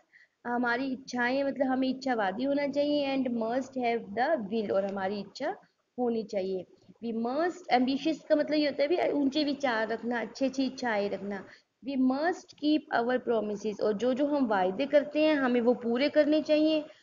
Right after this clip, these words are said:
Our fifty years ago on the first day of my school I met a cobbler boy my age sitting at the school gate polishing shoes। अब वो अपना एक incident बता रहे हैं, वो कह रहे हैं कि आज से मतलब पचास साल पहले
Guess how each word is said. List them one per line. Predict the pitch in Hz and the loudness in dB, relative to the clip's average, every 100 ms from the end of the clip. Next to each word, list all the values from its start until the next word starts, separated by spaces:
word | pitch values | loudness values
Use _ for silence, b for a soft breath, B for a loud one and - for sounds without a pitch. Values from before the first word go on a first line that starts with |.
| B B - | B B -4
Our | 277 311 349 | 0 2 2
fifty | 349 311 - | 0 -2 0
years | 330 330 320 320 285 | 2 2 2 2 0
ago | 262 294 294 247 | 2 2 2 2
on | 262 254 | 2 2
the | 247 - | 0 0
first | 262 294 269 | 2 2 2
day | 240 311 | 2 4
of | 302 | 4
my | 277 269 254 | 4 2 0
school | 254 - 240 254 247 - | -4 -10 -8 -6 -4 -4
I | 202 | -4
met | 202 190 185 | -4 -6 -4
a | 196 - | -6 -2
cobbler | 247 220 269 294 277 202 | -2 0 2 2 2 2
boy | 226 220 220 214 B B - | 4 4 0 -2 B B -8
my | 220 220 - | -2 -2 2
age | 196 185 185 - | 4 4 2 -4
sitting | 277 277 320 320 | -6 2 2 4
at | 214 208 | 4 4
the | 214 | 2
school | 208 - 214 233 247 202 | -2 -6 -4 0 0 0
gate | 202 190 190 - | 0 0 -2 -2
polishing | 220 226 214 254 262 262 | 0 -2 -4 -2 -2 -2
shoes। | 262 208 185 170 - B B 202 - | -4 -4 -4 -4 -8 B B -8 0
अब | 202 | 2
वो | 226 | 4
अपना | 226 - 254 | 4 2 0
एक | 254 262 | 0 2
incident | 254 262 247 254 233 | 0 0 0 -2 -2
बता | - 247 233 | 0 2 4
रहे | 254 | 2
हैं, | 254 | 2
वो | 254 | 0
कह | 247 | 0
रहे | 233 240 | 2 0
हैं | 247 | -2
कि | - 285 311 | -2 0 2
आज | 254 240 240 | 2 2 -2
से | - | -2
मतलब | 269 262 277 | -2 0 0
पचास | 262 269 247 262 262 | 0 2 4 2 2
साल | 294 285 | -2 0
पहले | 285 262 254 277 | 0 0 0 0